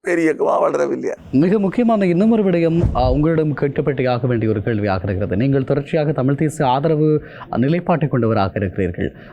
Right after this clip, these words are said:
Speaker 2: ஆ, குறிப்பாக போராட்ட அமைப்புகள் சார்ந்தும் உங்களுடைய ஆதரவுகள் தொடர்ச்சியாக இருந்து கொண்டிருக்கிறது. இப்படி இருக்கக்கூடிய நிலையிலேயே நான் கேட்கக்கூடிய இந்த கேள்வி, அதாவது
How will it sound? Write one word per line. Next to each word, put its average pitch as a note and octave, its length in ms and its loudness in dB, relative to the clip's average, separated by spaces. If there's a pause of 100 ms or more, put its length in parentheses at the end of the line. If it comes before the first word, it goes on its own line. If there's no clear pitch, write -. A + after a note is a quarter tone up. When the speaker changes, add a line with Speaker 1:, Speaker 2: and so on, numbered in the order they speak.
(120)
Speaker 2:
ஆ, G2+ 200 0
குறிப்பாக C3 400 -2
போராட்ட B2+ 380 0
அமைப்புகள் A2+ 360 -2
சார்ந்தும் D3+ 360 0
உங்களுடைய A#2+ 360 2
ஆதரவுகள் B2 400 0
தொடர்ச்சியாக A2+ 460 -2
இருந்து G#2 200 -2
கொண்டிருக்கிறது. F#2+ 480 -4 (280)
இப்படி G#3 200 0
இருக்கக்கூடிய G3 380 2
நிலையிலேயே D3 560 0
நான் C3+ 240 0
கேட்கக்கூடிய D3 640 0
இந்த B2 160 2
கேள்வி, G#2 300 -2
அதாவது C3 320 0